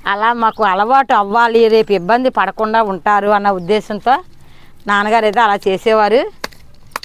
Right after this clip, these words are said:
ఇప్పుడు ఆ పేడే ఈ పిడకలు వేసుకోవడం అయ్యిందండి.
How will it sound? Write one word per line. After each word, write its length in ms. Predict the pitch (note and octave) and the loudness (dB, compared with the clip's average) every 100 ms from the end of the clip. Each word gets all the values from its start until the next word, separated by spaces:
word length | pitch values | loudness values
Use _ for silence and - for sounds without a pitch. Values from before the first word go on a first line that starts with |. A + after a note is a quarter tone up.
| - - - | -18 -20 -8
ఇప్పుడు 280 | A#3+ G#3+ A3 | -6 0 2
ఆ 160 | A3 | 2
పేడే 400 | A3+ C4 B3 A#3+ | 0 0 2 2
ఈ 20 | C4+ | 0
పిడకలు 320 | A3+ A3+ A#3+ | 0 0 2
వేసుకోవడం 420 | A#3 G3+ A3 G#3+ | 0 0 0 0
అయ్యిందండి. 680 | A3 F#3+ G#3 G3 F3 E3 | -2 0 -2 -2 -4 -4